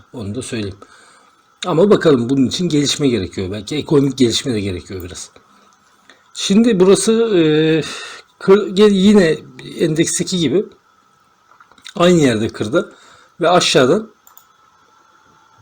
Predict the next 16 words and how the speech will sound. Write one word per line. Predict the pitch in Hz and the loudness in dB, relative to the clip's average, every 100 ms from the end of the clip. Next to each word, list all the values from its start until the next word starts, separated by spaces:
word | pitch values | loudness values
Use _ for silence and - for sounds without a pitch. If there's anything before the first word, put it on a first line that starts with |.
| _ _ - _ _ _ | _ _ -20 _ _ _
şöyle | - - - 65 69 - - _ _ _ | -20 -14 -12 -12 -14 -20 -20 _ _ _
koyayım. | - 120 113 127 - - | -20 -14 -14 -14 -18 -10
Muazzam | 160 165 170 151 175 156 | -2 2 4 6 4 4
da | 147 | 0
bir | |
tepki | - 170 - 165 | 0 -6 0 0
hareketi | 139 131 - | 2 -4 -6
yaptı. | 143 - 156 - _ _ - _ - | -8 -8 -12 -12 _ _ -20 _ -18
Şöyle. | - 135 120 160 - _ _ _ _ - | -4 -4 -2 -8 -16 _ _ _ _ -12
Çünkü | 165 156 165 | -8 -2 0
hani | 147 156 143 | 2 0 0
yedi | 139 139 | 0 0
liralar, | 165 151 151 175 - - | 0 2 2 0 -2 -14
e, | - | -12
altı | 151 147 147 139 175 | -10 -6 -6 -6 -2
doksan, | 160 - - 185 | -2 -2 -2 -4